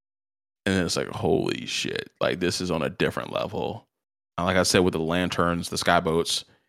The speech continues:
and then, like, just, like, even, like, the steals of Kaido when he was taking over Wano, where it was just stunning to go from, you know, mid two thousands to this twenty twenty-three beauty of an anime.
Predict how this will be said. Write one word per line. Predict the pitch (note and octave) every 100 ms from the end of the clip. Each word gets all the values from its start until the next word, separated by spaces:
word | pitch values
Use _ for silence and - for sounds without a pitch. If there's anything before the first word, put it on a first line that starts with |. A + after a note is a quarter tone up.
| _ -
and | F#2 F#2
then, | F2
like, | F2
just, | A#2+ C3+
like, | B3+ D#3+
even, | G3+
like, | F#3+ C3
the | G#2+
steals | - A#2 C#3 B2
of | G2
Kaido | - G2+ G2+ F2
when | F2+
he | F#2+ G2
was | F#2+ F#2 -
taking | - G#2 G2+ F#2+
over | F#2+ F2+ E2+
Wano, | F2+ F#2 F2 F#2 F2+ - _
where | - G#2+ G2+
it | G2+
was | G2+ -
just | G2+ F#2
stunning | - - F#2+ F2 F2
to | F2
go | F2+
from, | F2+ F2+ F2 F2+ _ _ _ _ _ _ _ _ _ _ _ _ _ _
you | A2+ F#2
know, | E2+ E2 -
mid | G#2+ G2+ -
two | G2
thousands | F2+ F2 - F2 F2+ -
to | - E2+ - _ _ _ _ _ _ _ _ _ _ _ _ -
this | F#2
twenty | - G#2 F2+
twenty-three | - F2 F2 - F#2 F2 E2 _ _ _ _ _ _ _ _ -
beauty | G2+ G2 E2+
of | F2
an | E2
anime. | E2 D2+ F2 F#2